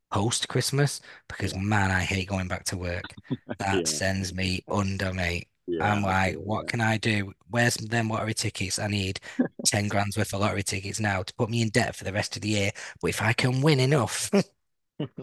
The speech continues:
Speaker 2: Yeah. Yeah, January is supposed to be the most unhappy month, isn't it?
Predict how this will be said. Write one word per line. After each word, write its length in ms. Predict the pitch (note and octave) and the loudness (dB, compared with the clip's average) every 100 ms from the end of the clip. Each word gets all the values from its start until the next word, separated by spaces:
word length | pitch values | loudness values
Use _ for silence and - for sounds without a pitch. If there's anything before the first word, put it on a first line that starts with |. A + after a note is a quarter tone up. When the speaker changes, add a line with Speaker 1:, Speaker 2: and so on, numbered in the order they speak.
| B2+ - | -14 -10
Speaker 2:
Yeah. 120 | F#3+ - - - _ - _ | -10 -10 -16 -16 _ -20 _
Yeah, 240 | - F2+ F2+ | -2 0 2
January 400 | E2+ B2+ C3+ G#2+ | 2 2 4 4
is 80 | - | 2
supposed 260 | G2 F2+ | -2 -4
to 60 | F2 | -2
be 80 | F2 | -2
the 80 | |
most 240 | E2+ E2 F2+ | -2 -2 -2
unhappy 420 | F2 F2+ E2+ F2 | -4 -4 -2 -2
month, 340 | E2 E2+ D#2+ | -2 -2 -2
isn't 220 | F2 F2 E2 | -2 0 -2
it? 140 | D2+ | -4